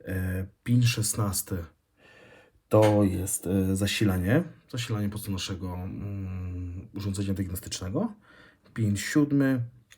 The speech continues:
to jest, e, port diagnostyczny, znaczy złącze diagnostyczne. Dobra, dobra.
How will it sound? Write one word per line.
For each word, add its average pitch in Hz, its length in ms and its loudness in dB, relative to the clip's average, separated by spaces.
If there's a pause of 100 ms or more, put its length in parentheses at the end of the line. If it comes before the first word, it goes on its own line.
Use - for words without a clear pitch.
(120)
to 127 300 4
jest, 98 440 0
e, - 40 -8 (2000)
port 104 300 0
diagnostyczny, 98 720 -2 (120)
znaczy 101 520 2
złącze 110 300 2
diagnostyczne. 87 560 -10 (840)
Dobra, - 240 -10 (260)
dobra. - 220 -10